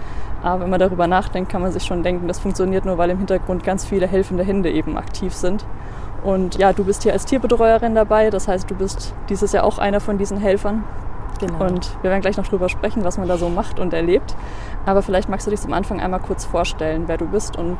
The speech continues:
Speaker 1: woher du kommst und was du machst, wenn du nicht hier auf der Messe bist.
Speaker 2: Okay, hallo, ich bin Silke Bruns und ich komme aus Jever, das ist im wunderschönen Friesland und gehört zu dem Gebiet vom V S T, falls euch das was sagt.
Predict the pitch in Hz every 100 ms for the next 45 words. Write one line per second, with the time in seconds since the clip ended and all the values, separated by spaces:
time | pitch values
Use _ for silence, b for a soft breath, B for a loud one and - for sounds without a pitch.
0 | - 185 180 170 - 220 214 185 185 170
1 | 175 - 180 175 180 165 - 160 160 -
2 | 156 - - - B B B B B 202
3 | 202 180 175 202 202 220 285 311 190 -
4 | 175 170 170 180 180 151 170 247 - 185
5 | 175 - 175 175 160 175 - 165 185 175
6 | 165 165 170 170 170 175 165 151 - -
7 | 277 - 247 233 240 B B B B -
8 | 190 185 - 170 170 - 165 165 165 160
9 | 170 - - 156 - 156 147 - - 254
10 | 262 - - - 214 - 208 - - 214
11 | - 202 214 208 208